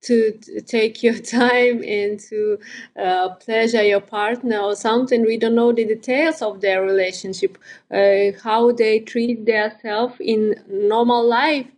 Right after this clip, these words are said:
between the sex. And, uh, it also can be, there are other details of the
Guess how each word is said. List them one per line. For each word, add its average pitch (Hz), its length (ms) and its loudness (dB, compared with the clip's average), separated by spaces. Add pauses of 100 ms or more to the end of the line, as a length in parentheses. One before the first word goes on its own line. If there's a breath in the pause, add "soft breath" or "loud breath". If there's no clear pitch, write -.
between 208 640 -2
the 190 120 2
sex. - 640 -8
And, 196 400 0 (460 loud breath)
uh, 190 260 0
it 214 220 -2
also 226 420 -2
can 220 360 0
be, 214 480 4
there 202 260 -4
are 208 180 0
other 220 560 -2
details 226 480 -6
of 208 140 -12
the 202 400 0